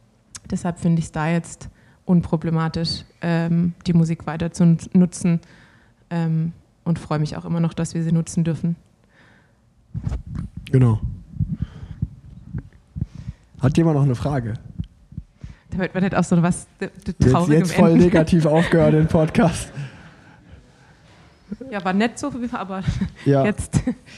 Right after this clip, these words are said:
Speaker 2: Nee, ähm, aber ja, also mich hat's auf jeden Fall gefreut, dass ihr alle so spontan vorbeigekommen seid. Ähm, wir hatten ja, ich hatte, das hatte ich, glaub ich, gar nicht erzählt, als das Mikro an war, dass Tanja und ich heute einfach eh abends aufgenommen hätten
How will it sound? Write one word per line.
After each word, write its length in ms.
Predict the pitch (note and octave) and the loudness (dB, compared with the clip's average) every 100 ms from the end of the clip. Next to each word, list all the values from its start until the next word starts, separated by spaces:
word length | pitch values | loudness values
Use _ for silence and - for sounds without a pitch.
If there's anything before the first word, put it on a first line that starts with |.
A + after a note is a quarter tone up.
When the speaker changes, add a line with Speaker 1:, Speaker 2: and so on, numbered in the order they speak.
| - - | -18 0
Speaker 2:
Nee, 260 | D3+ F#3 E3+ | 4 4 4
ähm, 420 | C#3 C#3+ C#3 C3+ | 2 2 2 0
aber 640 | A#2+ C3+ C#3 C3+ B2 - _ - | 0 2 2 2 0 -4 _ 0
ja, 160 | D3+ | 2
also 400 | D#3+ C3+ C3 A#2+ - - - - - | 4 4 4 2 -2 -14 -20 -18 -2
mich 260 | D3 D3+ | 2 2
hat's 120 | D#3+ | 2
auf 60 | D#3 | 2
jeden 120 | E3 | 2
Fall 120 | D#3+ | 2
gefreut, 340 | D#3 C#3+ D3+ E3+ | 2 2 2 2
dass 100 | E3+ | 2
ihr 80 | C#3 | 2
alle 120 | D3+ | 2
so 80 | D3 | 2
spontan 360 | - D3 C#3+ | 2 2 4
vorbeigekommen 560 | D3+ C#3 D3+ D#3+ E3 D#3+ | 4 2 2 2 2 4
seid. 300 | E3 F#3+ - - - - - - | 2 2 -2 -20 -20 -20 -20 -4
Ähm, 680 | C#3 C#3 C3+ C3+ C3+ C3+ B2 - | 2 4 4 2 0 -2 -4 -12
wir 160 | - C#3 | -2 0
hatten 160 | A#2+ C3 | 0 0
ja, 140 | B2+ | 0
ich 100 | A#2+ | 0
hatte, 100 | A#2+ A#2+ | -2 0
das 220 | A#2+ - | 0 0
hatte 100 | C3 | 0
ich, 80 | - | 2
glaub 160 | A2+ | 2
ich, 120 | A#2+ | 0
gar 140 | - A#2 | 0 0
nicht 280 | A#2 - - - | 0 -2 -8 -4
erzählt, 260 | B2 C#3 A#2 | -2 0 0
als 140 | A#2+ | -2
das 120 | A#2+ | 0
Mikro 300 | B2+ B2 A#2+ | 2 2 0
an 180 | B2 B2+ | 2 2
war, 200 | B2+ B2+ - - - | 2 0 -4 -20 -20
dass 120 | - | -6
Tanja 260 | - C3 C3 | 0 2 2
und 120 | B2+ | 2
ich 160 | - C3 | 2 2
heute 160 | B2 | 2
einfach 240 | B2 B2 B2 | 2 0 0
eh 200 | C#3 C3+ | 2 2
abends 320 | - A#2+ B2 | 0 -2 0
aufgenommen 500 | A#2 B2 C3+ A#2+ A#2 | 0 0 0 2 2
hätten 380 | A2+ B2+ D3+ D3 | 2 2 2 0